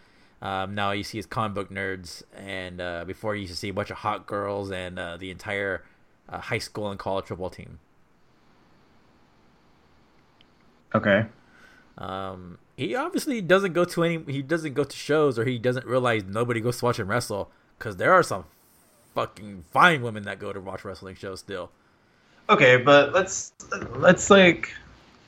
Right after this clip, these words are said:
Speaker 2: let's take that away for a second, because he's like, "Oh, they're comic book nerds, blah, blah, blah, whatever." Um, that's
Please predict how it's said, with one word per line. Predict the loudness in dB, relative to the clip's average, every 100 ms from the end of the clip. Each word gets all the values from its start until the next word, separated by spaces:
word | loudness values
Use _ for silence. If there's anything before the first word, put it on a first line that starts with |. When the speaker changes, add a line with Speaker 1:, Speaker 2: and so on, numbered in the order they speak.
| -20 -20 -20 -20 -20 -20 -20 -6
Speaker 2:
let's | 6 8
take | 8 8
that | 8 8
away | 6 4 2
for | 2 0
a | 2
second, | 2 2 2 -2 0
because | 6 8 10 8 2
he's | 4 8
like, | 10 10
"Oh, | 6
they're | 6 2
comic | 2 4 4 2
book | 0
nerds, | 2 2 2
blah, | 6 10 10
blah, | 10 8
blah, | 10
whatever." | 8 6 0 -18 -8 6
Um, | 8 10 8 6 -4 -20 _ _ _ _ _ _ _ 4
that's | 4 4 -2 -12 -16